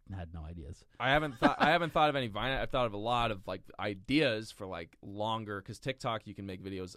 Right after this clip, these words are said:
Speaker 2: a minute long. So I'm like,
Speaker 1: Mm-hmm.
Speaker 2: "I'll think of something that's a minute or twenty seconds or thirty seconds, ten seconds," but I've never thought, like, Oh, this can be
Speaker 1: Yeah.
Speaker 2: you know, six seconds. Like, I'm, I'm almost, like, baffled that we were able to do that for as long as we did.
Speaker 1: Mm.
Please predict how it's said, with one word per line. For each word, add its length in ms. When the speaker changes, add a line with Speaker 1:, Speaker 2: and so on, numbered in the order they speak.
Speaker 2:
a 60
minute 340
long. 300
So 120
I'm 60
like, 120
Speaker 1:
Mm-hmm. 80
Speaker 2:
"I'll 120
think 220
of 160
something 340
that's 160
a 40
minute 320
or 140
twenty 240
seconds 360
or 60
thirty 220
seconds, 260
ten 180
seconds," 380
but 120
I've 80
never 440
thought, 380
like, 220
Oh, 160
this 140
can 160
be 360
Speaker 1:
Yeah. 180
Speaker 2:
you 120
know, 100
six 320
seconds. 400
Like, 160
I'm, 180
I'm 120
almost, 240
like, 160
baffled 400
that 140
we 140
were 100
able 200
to 80
do 180
that 240
for 200
as 140
long 180
as 100
we 100
did. 200
Speaker 1:
Mm. 120